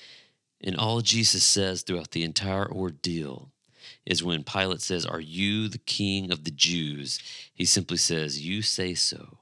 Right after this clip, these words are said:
That's about all Jesus says, at least according to Matthew, or all that Matthew records. And Pilate is amazed by his attitude in the face of such ac-, accusations,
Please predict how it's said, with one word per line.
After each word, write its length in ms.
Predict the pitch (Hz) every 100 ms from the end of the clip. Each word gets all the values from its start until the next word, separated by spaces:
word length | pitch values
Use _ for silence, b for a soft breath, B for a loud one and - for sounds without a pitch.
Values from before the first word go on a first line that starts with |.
| _ _ _ _ _ _ _ _ _ _ _ _ _
That's 120 | -
about 200 | 76 92
all 220 | 82 82 82
Jesus 360 | 80 78 78
says, 440 | - 85 80 76 -
at 140 | 78
least 260 | 82 76 -
according 380 | - 87 76 73
to 100 | 78
Matthew, 500 | 80 80 78 82 78
or 180 | 73 B B B 50 - -
all 200 | - 85
that 100 | 82
Matthew 460 | - 85 78 85 73
records. 720 | 71 - 95 87 80 76 - B B B
And 160 | 82 -
Pilate 500 | 104 98 98 98 -
is 560 | 98 92 90 87 80 - b b b -
amazed 920 | 92 101 113 107 87 71 - - - - _ _ _ _ _ _ _ _ - _ _
by 200 | 92 82
his 180 | 87 82
attitude 560 | 90 87 - 87 82
in 60 | 76
the 80 | 73
face 360 | - 92 -
of 60 | -
such 380 | 92 82 - -
ac-, 400 | 82 76 - 76 -
accusations, 1080 | 82 - 73 85 87 - 82 69 65 -